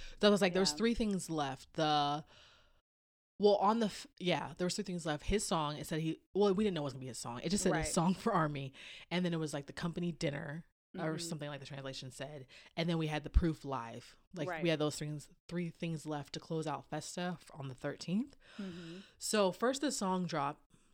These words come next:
Speaker 1: which I thought when I saw Song for Army, at first I didn't think about it too deeply. I was like, "I wonder what that could be." But then I got closer. I was like, "No." I'm like, "It's gonna be the song that he wrote on the live, J K."
Speaker 2: I didn't make the connection at all.
Speaker 1: Did you
Speaker 2: That
Speaker 1: even
Speaker 2: was
Speaker 1: watch that
Speaker 2: just
Speaker 1: live?
Speaker 2: Um,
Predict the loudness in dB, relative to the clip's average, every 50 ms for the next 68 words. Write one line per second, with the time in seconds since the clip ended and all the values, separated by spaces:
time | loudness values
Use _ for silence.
0 | _ _ _ _ 8 8 8 8 6 4 6 6 6 4 4 6 6 8 8 6
1 | 6 4 2 2 2 2 0 0 2 0 0 0 0 -2 -2 -2 -2 -2 -2 -2
2 | -2 -4 -4 -4 -4 -4 -4 -2 -2 -2 -2 -2 -4 -6 -6 -8 -8 -8 -4 -2
3 | -2 -2 -2 -2 -4 -8 -12 -18 _ -10 -10 -8 -6 -6 -6 -4 -2 -2 0 0
4 | 0 0 -2 -2 -2 -2 -2 -2 0 0 0 -2 -2 -4 -6 -6 -8 -8 -10 -12
5 | _ -20 -20 -20 -20 -6 -2 2 4 6 8 8 8 6 6 4 2 2 4 2
6 | 0 0 0 -2 -4 -4 -4 -6 -8 -6 -6 -4 -4 -6 -8 -12 _ -4 0 2
7 | 4 4 4 2 2 0 0 0 2 2 2 2 4 6 4 4 4 0 2 4
8 | 6 8 8 8 8 6 4 2 2 0 0 0 2 2 4 4 4 4 2 0
9 | 2 2 0 0 0 0 0 2 2 0 0 -2 -4 -6 -10 _ _ -4 0 2
10 | 4 4 6 6 4 4 2 -2 -4 -6 -8 -6 -6 -6 -8 -10 -12 -12 -10 -8
11 | -8 2 4 8 10 12 12 12 12 12 10 12 10 10 8 6 4 2 2 2
12 | 2 0 0 -2 -4 -6 -12 -20 _ _ _ _ _ _ _ _ _ _ _ _
13 | _ _ _ _ _ _ -4 -2 -2 -2 -2 -2 -2 -2 -4 -4 -6 -8 -8 -10
14 | -10 -12